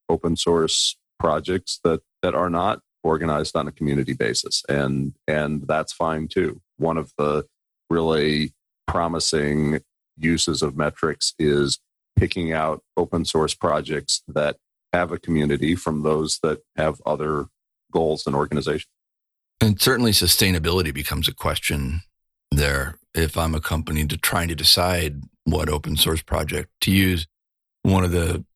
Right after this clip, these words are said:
Speaker 2: things I might be interested in is, is it a one person open source project and what does that mean? And if it is a one sor-, one person open source project, does that mean that there's greater risk or are there reasons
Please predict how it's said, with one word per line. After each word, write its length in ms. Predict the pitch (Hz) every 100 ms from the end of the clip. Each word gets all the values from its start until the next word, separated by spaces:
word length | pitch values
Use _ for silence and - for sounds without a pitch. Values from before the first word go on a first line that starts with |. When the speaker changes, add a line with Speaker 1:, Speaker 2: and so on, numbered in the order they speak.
| _ _ _
Speaker 2:
things 280 | - 107 95
I 100 | 90
might 220 | 87 87
be 100 | 76
interested 340 | 123 - - 78
in 140 | 73
is, 180 | 73 - - -
is 180 | 104 113
it 100 | 87
a 60 |
one 260 | 78 85 85
person 340 | - 85 82
open 300 | - 71 78
source 260 | 78 - 76
project 540 | - 101 92 78 78
and 160 | 90 85
what 100 | 82
does 160 | 80 -
that 220 | 71 -
mean? 480 | 85 87 76 76 90 _ _ _ _ _ _ _ _
And 420 | - 82 80 80 - -
if 420 | - 82 - - - _ -
it 140 | 90
is 160 | 147 113
a 80 | 80
one 200 | 80 78
sor-, 300 | - 78 78 -
one 180 | 92
person 300 | 85 85 -
open 220 | 80 - 78
source 220 | 85 80
project, 420 | - 78 76 -
does 120 | 73
that 180 | 71 -
mean 300 | 73 76 76
that 160 | 76 80
there's 180 | 82
greater 340 | 78 92 95 98
risk 360 | 110 104 -
or 160 | 85 90
are 140 | 90
there 200 | 87 85
reasons 720 | 85 82 85 82 82 82 -